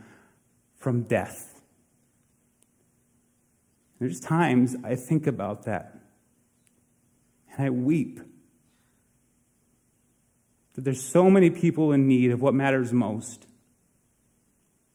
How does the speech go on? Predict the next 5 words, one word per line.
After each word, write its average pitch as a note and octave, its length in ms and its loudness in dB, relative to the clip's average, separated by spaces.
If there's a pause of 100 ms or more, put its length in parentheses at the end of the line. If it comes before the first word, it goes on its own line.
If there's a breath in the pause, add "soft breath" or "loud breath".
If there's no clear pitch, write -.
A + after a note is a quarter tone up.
(1040)
And A#2 100 -4
that's E3+ 200 -2
why E3 140 6
we're D3 160 0
here, B2 520 -6